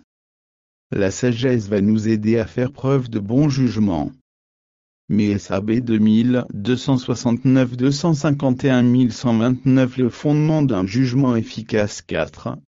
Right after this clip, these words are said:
Encore une fois, la sagesse est une chose difficile à saisir pleinement. C'est un vaste sujet.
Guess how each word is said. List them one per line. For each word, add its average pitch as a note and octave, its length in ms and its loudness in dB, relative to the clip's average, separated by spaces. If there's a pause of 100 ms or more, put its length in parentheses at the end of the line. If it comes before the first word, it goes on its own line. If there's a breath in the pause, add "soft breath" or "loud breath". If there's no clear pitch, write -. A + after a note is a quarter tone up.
(1080)
Encore A#2+ 400 0
une G2+ 140 0
fois, E2+ 420 -4 (400 loud breath)
la F#2+ 180 0
sagesse B2 800 -2
est A2+ 220 -6
une A2 160 4
chose A2+ 340 0
difficile B2 720 -2
à A2 80 0
saisir B2+ 500 0
pleinement. A2 680 -2 (960)
C'est - 360 -6
un F#2+ 120 0
vaste C#3 380 -2
sujet. F2 600 -4